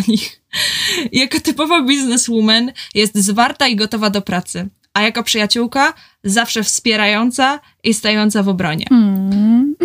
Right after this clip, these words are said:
Speaker 1: <laughs> Zuzia jest po prostu superowa, śmieszna i zbyt często nawiązuje do zmierzchu. <laughs> Lubi robótki ręczne, a w zespole zajmuje się social mediami,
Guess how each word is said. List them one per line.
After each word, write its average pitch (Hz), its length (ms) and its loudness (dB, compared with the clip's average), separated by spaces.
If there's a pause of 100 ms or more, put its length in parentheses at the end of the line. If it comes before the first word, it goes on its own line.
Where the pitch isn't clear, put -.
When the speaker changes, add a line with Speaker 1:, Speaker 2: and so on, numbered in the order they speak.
(220)
Speaker 1:
<laughs> 277 440 4
Zuzia 269 200 2
jest 262 180 -4
po 262 80 0
prostu 233 340 0
superowa, 180 600 0 (300)
śmieszna 240 520 -2 (720)
i 294 320 2
zbyt 233 360 0
często 240 400 0
nawiązuje 226 480 4
do 220 120 2
zmierzchu. 180 680 0 (560)
<laughs> - 640 -2 (160)
Lubi 269 260 2
robótki 254 460 0
ręczne, 226 420 2
a 226 220 2
w 214 80 -6
zespole 226 600 0
zajmuje 214 440 0
się 202 200 -2
social 220 460 0
mediami, 240 600 2